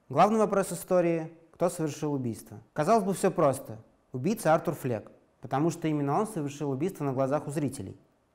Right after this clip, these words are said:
В чём же фокус? В кульминации, той точке сюжета, где даётся ответ на главный вопрос истории.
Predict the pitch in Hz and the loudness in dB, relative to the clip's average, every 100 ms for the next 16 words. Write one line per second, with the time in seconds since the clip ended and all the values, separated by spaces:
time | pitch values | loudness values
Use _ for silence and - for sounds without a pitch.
0 | _ _ _ _ _ _ _ _ - 160 | _ _ _ _ _ _ _ _ -2 0
1 | 180 160 117 165 - _ - 165 208 151 | 0 0 -2 -6 -14 _ -4 0 2 2
2 | 120 - 113 104 151 156 - 233 - 190 | 0 -2 -10 -6 0 0 0 -2 -2 -8
3 | 180 - _ _ _ - 175 175 170 147 | -8 -10 _ _ _ -8 -2 0 0 -4
4 | 131 151 139 143 139 135 143 139 131 123 | -4 0 2 0 0 -4 -2 -2 -2 2
5 | 180 185 143 120 131 139 143 - - 98 | 2 2 -2 -2 -2 -2 -4 -8 -8 -8
6 | - | -10